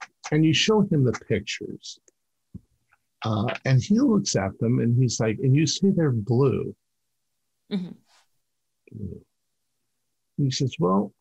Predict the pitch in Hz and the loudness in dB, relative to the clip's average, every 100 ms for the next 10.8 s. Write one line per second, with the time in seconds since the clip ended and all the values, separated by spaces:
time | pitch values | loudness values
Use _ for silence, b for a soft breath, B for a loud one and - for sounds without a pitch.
0 | B B B B _ - 139 - - - | B B B B _ -6 -4 -4 -10 -12
1 | _ _ _ _ _ _ _ - - _ | _ _ _ _ _ _ _ -20 -20 _
2 | _ _ _ 139 - - - - 113 135 | _ _ _ -2 0 -6 -8 -6 -2 2
3 | 214 349 302 101 95 - - 131 165 107 | 2 2 2 2 0 -4 -2 0 2 0
4 | 87 87 107 165 135 - 92 - _ 104 | 0 0 2 2 0 -4 -10 -16 _ -6
5 | - - - 120 147 82 - _ _ _ | -6 -12 -6 -2 -2 -2 -8 _ _ _
6 | _ - 110 101 101 98 104 _ _ _ | _ -8 -2 0 2 0 -2 _ _ _
7 | _ _ 120 110 - 123 113 98 - 131 | _ _ -6 -6 -4 -2 -2 -4 -2 0
8 | 147 - - 92 92 95 - 104 101 120 | 0 -2 -4 -2 -2 -2 -2 -4 -4 -4
9 | 104 - - 107 - 110 107 - 95 92 | -4 -6 -8 -8 -4 -2 -2 -2 -2 -2
10 | 98 - 127 120 - 92 92 | -6 -4 -4 -4 -4 -4 -4